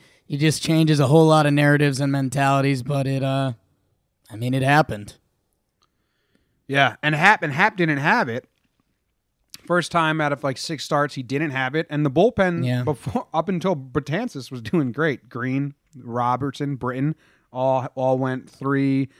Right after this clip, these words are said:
Speaker 2: and two-thirds, uh, with no runs. Shitty, shitty, shitty, shitty, shitty stretch. But Giancarlo got his three hundredth home run.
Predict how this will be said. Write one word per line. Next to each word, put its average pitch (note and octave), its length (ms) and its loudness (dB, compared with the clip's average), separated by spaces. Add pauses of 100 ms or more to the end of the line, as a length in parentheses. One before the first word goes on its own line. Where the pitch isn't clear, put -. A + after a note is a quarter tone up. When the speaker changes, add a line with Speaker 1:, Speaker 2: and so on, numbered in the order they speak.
(180)
Speaker 2:
and B2 140 -6
two-thirds, C3+ 880 -2
uh, A#2 200 -6
with A2 140 -8
no B2 260 -2
runs. A#2 500 -6 (760)
Shitty, A2 380 -6
shitty, D#3+ 340 4
shitty, F3 460 2
shitty, A#2+ 280 -4
shitty F#2+ 240 -14
stretch. - 260 -20 (240)
But G#3+ 260 6 (220)
Giancarlo E3 480 4
got D#3+ 140 4
his C3+ 100 -4
three D#3 160 2
hundredth C3+ 260 2
home B2+ 160 0
run. D3 280 2